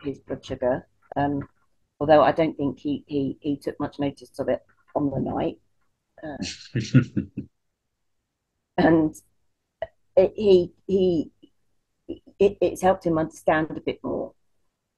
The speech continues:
Speaker 1: Um, so
Speaker 2: Yeah.
Speaker 1: understanding it leads him to a bit more acceptance. Uh, emotionally, he can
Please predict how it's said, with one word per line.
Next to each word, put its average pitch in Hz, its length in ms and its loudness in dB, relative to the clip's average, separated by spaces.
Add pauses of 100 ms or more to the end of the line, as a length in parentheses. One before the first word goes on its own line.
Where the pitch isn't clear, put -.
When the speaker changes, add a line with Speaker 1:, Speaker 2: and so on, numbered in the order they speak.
Speaker 1:
Um, 139 360 -2
so 139 120 -2
Speaker 2:
Yeah. - 100 0
Speaker 1:
understanding 156 720 -2
it 139 220 -2 (760)
leads 143 300 -2
him 135 200 -6
to 143 120 -8
a 139 40 -4
bit - 200 -4
more 135 120 -2
acceptance. - 1200 -8
Uh, - 1080 -16 (1500)
emotionally, 143 640 -2
he 135 100 -8
can 135 340 -6